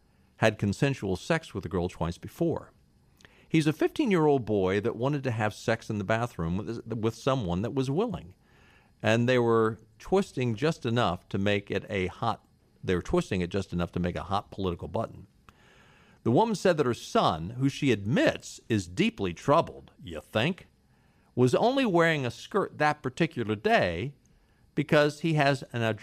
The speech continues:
uh, an, a, an adrain-, a, androgynous style. She explained he would wear a skirt one day, and then the next he would wear jeans and a T-shirt or polo and go back and forth.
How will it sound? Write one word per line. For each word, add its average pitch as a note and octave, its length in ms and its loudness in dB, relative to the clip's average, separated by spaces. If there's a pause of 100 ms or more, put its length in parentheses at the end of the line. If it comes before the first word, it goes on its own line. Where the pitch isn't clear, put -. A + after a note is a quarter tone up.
(100)
uh, G2+ 120 -6 (140)
an, A2 340 -2 (100)
a, G#2 300 0 (640)
an A2+ 400 0 (880)
adrain-, B2+ 540 0
a, G#2+ 180 2 (100)
androgynous A2 1000 0
style. G#2 720 -2 (1080)
She C#3+ 180 2
explained B2+ 800 -2 (360)
he D3 140 2
would C3+ 240 4
wear G#3+ 280 2
a G3 80 -2
skirt - 380 -4
one C3+ 360 0
day, D2 440 -6 (580)
and A#2 120 2
then B2+ 180 2
the B2 100 4
next D#3 420 2
he B2 100 -4
would A2 120 -2
wear G#2 200 0
jeans G#2 440 -2
and G2 100 -2
a F#2+ 40 -4
T-shirt G2+ 580 -4
or A#2+ 80 -2
polo A2+ 580 -2 (320)
and A3+ 140 -8
go F#3+ 100 0
back G2+ 220 0
and G2 100 -6
forth. - 380 -4